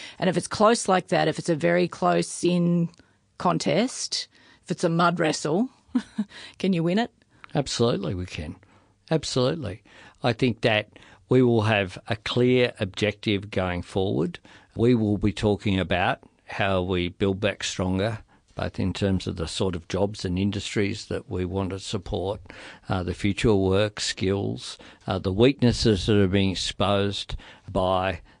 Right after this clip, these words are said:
Speaker 2: the pandemic in our economy. We think this is a once-in-a-century opportunity to fix those things.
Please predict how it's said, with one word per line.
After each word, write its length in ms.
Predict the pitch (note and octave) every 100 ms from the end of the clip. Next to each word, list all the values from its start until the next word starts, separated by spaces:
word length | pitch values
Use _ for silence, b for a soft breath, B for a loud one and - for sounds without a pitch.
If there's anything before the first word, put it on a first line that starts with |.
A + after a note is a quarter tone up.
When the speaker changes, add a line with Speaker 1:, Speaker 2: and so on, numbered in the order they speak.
| _
Speaker 2:
the 100 | A#2
pandemic 840 | - F#2+ F#2 F#2 G2+ F2+ - - - B B B
in 160 | F#2+ G#2+
our 220 | F#2 F2
economy. 640 | - C3 B2+ F#2 F#2 F#2+ _ b _ -
We 140 | B2+
think 360 | B2+ C3 A2+ -
this 260 | A#2 A2 -
is 220 | A2 F#2
a 60 | F#2+
once-in-a-century 1200 | G#2 A#2+ A#2+ - A#2 G2+ F#2+ A2+ G2+ - G#2+ G2
opportunity 760 | F#2+ - - A#2 A#2+ G2+ E2+
to 140 | - -
fix 320 | - D3 -
those 300 | - F#2 F2
things. 480 | - E2+ F#2+ - -